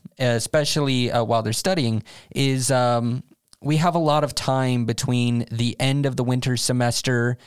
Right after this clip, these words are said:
and, uh, the finals for the winter semester. And, of course, that time is the holidays. Uh, did you guys travel back home for the holidays? And if so, what was that process like?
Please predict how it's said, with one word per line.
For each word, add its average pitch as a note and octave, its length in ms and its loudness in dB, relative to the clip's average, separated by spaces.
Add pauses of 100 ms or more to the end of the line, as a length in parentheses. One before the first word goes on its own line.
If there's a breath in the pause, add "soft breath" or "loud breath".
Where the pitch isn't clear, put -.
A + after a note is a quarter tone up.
(240 soft breath)
and, B2+ 420 0
uh, A2 340 2 (100)
the A#2+ 260 -2
finals C3 680 -2 (120)
for B2 120 -2
the A2 80 -2
winter G#2 220 0
semester. G2+ 640 -2 (220 loud breath)
And, A#2+ 100 0
of A#2 80 -2
course, B2+ 320 0
that A#2 220 0
time A2 440 -2
is G#2 280 -4
the G#2+ 100 -4
holidays. - 720 -2 (400 soft breath)
Uh, A2 200 0
did C3 200 -2
you D#3+ 100 0
guys D#3 380 0
travel C#3+ 480 2
back A#2+ 300 -2
home A#2 520 0
for - 200 -4
the G#2+ 100 0
holidays? G2+ 500 0
And A#2+ 80 0
if A#2+ 100 -2
so, C3+ 240 0
what A#2 180 0
was A#2+ 180 -2
that A#2 400 -2
process - 560 -4
like? - 380 -8